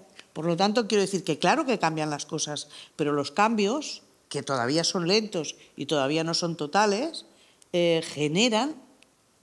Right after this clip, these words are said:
a la, a la que empiezan a ser continuados y, y no son excepciones, enseguida tienen, generan una reacción y generan una reacción de defensa del machismo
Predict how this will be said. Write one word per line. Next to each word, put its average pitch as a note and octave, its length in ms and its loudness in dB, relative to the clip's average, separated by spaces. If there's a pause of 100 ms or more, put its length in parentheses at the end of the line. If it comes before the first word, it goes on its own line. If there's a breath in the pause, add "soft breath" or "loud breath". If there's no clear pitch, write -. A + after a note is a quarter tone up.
a - 160 -4
la, D3 120 0
a D#3 160 0
la D3+ 120 0
que D3+ 80 -4
empiezan F#3 340 -2
a G#3+ 80 -2
ser G3+ 360 -2 (560 loud breath)
continuados D#3+ 1120 2
y, D#3 220 -2
y - 20 -4
no F3 160 -2
son F#3 160 -4
excepciones, F#3+ 1000 -2 (340 loud breath)
enseguida D3 640 -2
tienen, G#3 340 -2 (220)
generan E3 380 -2
una A3 220 0
reacción F3 760 0 (280 loud breath)
y E3 80 -4
generan C#3+ 420 -2
una F#3 200 0
reacción F#3 420 0
de F#3+ 80 0
defensa F#3 680 -4 (340 soft breath)
del B2+ 240 -6
machismo F#3+ 720 -2